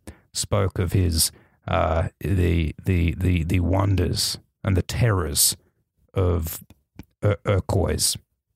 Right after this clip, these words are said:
he called the color. <clears throat> R I P Jorge.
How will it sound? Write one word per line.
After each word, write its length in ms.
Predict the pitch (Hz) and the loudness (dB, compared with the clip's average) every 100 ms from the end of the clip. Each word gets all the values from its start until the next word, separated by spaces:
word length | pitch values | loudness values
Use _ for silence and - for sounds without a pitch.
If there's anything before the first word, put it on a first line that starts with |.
| _ | _
he 80 | 98 | -2
called 240 | - 135 | 0 -2
the 100 | - | -4
color. 300 | - 69 67 - _ _ _ _ _ _ _ _ - | -2 -2 -2 -10 _ _ _ _ _ _ _ _ -4
<clears throat> 40 | 101 - - - - _ _ _ - - - - _ _ _ _ | -4 0 -2 -2 -8 _ _ _ -12 -10 -10 -20 _ _ _ _
R 220 | 101 87 | 0 0
I 80 | 78 | -2
P 240 | - 95 80 | 0 -2 0
Jorge. 420 | 87 - 76 | -2 0 -4